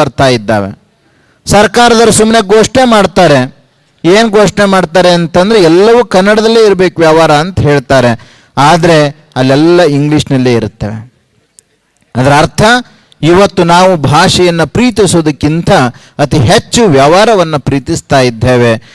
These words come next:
ಅತಿ ಹೆಚ್ಚು ನಾವು ಬೇರೆ ಬೇರೆದನ್ನ ಪ್ರೀತಿಸ್ತಾ ಇದ್ದೇವೆ ಅಂತ ಅರ್ಥ. ಹಾಗಾದ್ರೆ ನಮ್ಮ ಭಾಷೆಯನ್ನು ಉಳಿಸ್ಲಿಕ್ಕೆ ಬಹಳ ಕಷ್ಟ ಆಗುತ್ತೆ. ಒಂದು ದಿನ ನೀವು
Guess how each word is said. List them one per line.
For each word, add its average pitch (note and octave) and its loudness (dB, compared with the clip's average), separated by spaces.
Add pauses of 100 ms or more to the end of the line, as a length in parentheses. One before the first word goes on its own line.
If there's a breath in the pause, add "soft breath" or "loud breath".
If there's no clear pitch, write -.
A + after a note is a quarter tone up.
(140 loud breath)
ಅತಿ D3+ -2
ಹೆಚ್ಚು A3 0
ನಾವು F3+ 2 (360 loud breath)
ಬೇರೆ E3 0
ಬೇರೆದನ್ನ D3 0
ಪ್ರೀತಿಸ್ತಾ B2+ -4
ಇದ್ದೇವೆ G#2+ -2
ಅಂತ G#2 -8
ಅರ್ಥ. G2 -6 (1000)
ಹಾಗಾದ್ರೆ G#3 2
ನಮ್ಮ F#3+ -2 (160)
ಭಾಷೆಯನ್ನು F3 0
ಉಳಿಸ್ಲಿಕ್ಕೆ E3+ -2
ಬಹಳ C3+ 0 (120)
ಕಷ್ಟ - -4 (120)
ಆಗುತ್ತೆ. E3+ -2 (640 soft breath)
ಒಂದು G3 0
ದಿನ A3 0
ನೀವು G#3 0